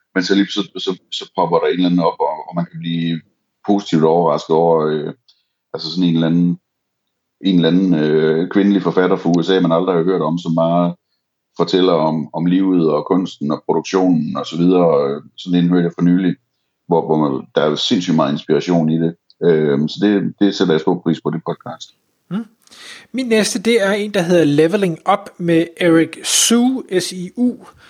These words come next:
Speaker 2: hvor han, øh, enten har solo-podcast, eller, øh, har en gæst i studiet. De er ofte re-, altså, når det er solo-podcast, så er de relativt korte.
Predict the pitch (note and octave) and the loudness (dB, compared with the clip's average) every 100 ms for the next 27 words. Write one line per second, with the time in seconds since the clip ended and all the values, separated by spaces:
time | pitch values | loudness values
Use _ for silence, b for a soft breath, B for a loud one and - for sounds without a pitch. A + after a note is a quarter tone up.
0 | B B B _ G3 F3 F3 G#3 G#3 - | B B B _ 0 2 2 0 -2 -6
1 | F3+ F3 F3+ A3+ B3+ E3 - A#3 B3+ C4 | -2 0 0 -4 -2 -2 0 0 0 0
2 | G3+ G3+ G3+ G3 F3+ - F3 F3 G3 F3+ | 0 -2 0 0 0 -4 -2 2 0 -2
3 | - E3 D3+ D#3+ D3+ D#3+ C#3 G#3 G3+ F#3+ | -6 -4 -2 -4 -8 -10 0 0 0 -6
4 | A3 G3 F3+ F#3+ F#3 F3+ E3+ D#3+ - - | -6 -6 -4 -6 -2 0 0 0 -4 -4
5 | E3+ G3 G#3 - G3+ F3 D#3+ D#3 F3 D#3+ | 0 2 0 -2 -2 -2 -4 -2 0 2
6 | D#3+ D#3+ D#3 G#3+ G#3+ - F3+ F3+ E3 F#3 | 2 2 2 2 2 0 0 0 0 -2
7 | F3+ E3 E3+ E3+ D3+ - F3 F#3 A3 | 0 2 2 0 -2 2 2 2 0